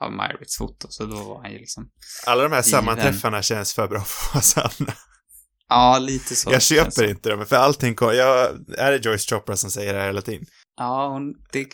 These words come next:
Speaker 1: hon kanske är liksom hjärnan bakom
Speaker 2: Nej,
Speaker 1: all, alla
Speaker 2: eh,
Speaker 1: de här.
Speaker 2: jag, jag tror, jag tror att hon, eh, det är fiktion, många av de här sammanträffarna hon nämner. <laughs> Det kän-,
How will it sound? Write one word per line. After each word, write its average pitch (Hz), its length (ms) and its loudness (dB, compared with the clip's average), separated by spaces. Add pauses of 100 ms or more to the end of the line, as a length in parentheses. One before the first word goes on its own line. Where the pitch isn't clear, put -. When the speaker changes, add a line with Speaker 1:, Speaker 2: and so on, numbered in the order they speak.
(140)
Speaker 1:
hon 156 140 -8
kanske 139 260 -4
är 120 60 2
liksom 120 260 -6
hjärnan 127 400 -4
bakom 101 240 -6
Speaker 2:
Nej, 117 160 2
Speaker 1:
all, 98 180 -4 (120)
alla 123 280 -4
Speaker 2:
eh, 120 40 -6
Speaker 1:
de 107 100 -8
här. 98 180 -10 (360)
Speaker 2:
jag, 135 300 2
jag 135 200 2
tror, 151 260 2
jag 143 120 2
tror 160 120 4
att 156 100 4
hon, 135 320 2
eh, 120 60 2
det 113 360 2
är 151 40 -2
fiktion, 156 500 -4
många 101 260 -2
av 101 80 -2
de 101 100 -2
här 98 160 -2
sammanträffarna 110 640 -4
hon 104 120 -8
nämner. 104 320 -4
<laughs> - 60 -4 (320)
Det 139 200 -4
kän-, 139 220 -2